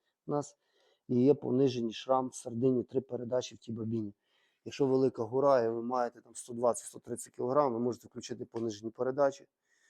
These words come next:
і ви під горку вилітаєте. Дивіться, це у нас бошовська панель, значить. І тут включаємо різні режими. Наприклад, турбо до п'ятдесят км ви валите собі, люба гора, яка б вона не була,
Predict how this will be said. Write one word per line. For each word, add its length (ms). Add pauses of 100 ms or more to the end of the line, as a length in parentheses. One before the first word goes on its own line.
(280)
і 60
ви 140
під 180
горку 380 (120)
вилітаєте. 640
Дивіться, 400
це 180
у 40
нас 160
бошовська 500
панель, 340
значить. 460 (960)
І 120
тут 220
включаємо 580
різні 300
режими. 360
Наприклад, 540
турбо 380 (400)
до 160
п'ятдесят 500
км 220
ви 320
валите 460
собі, 300
люба 300
гора, 420
яка 260
б 60
вона 180
не 100
була, 380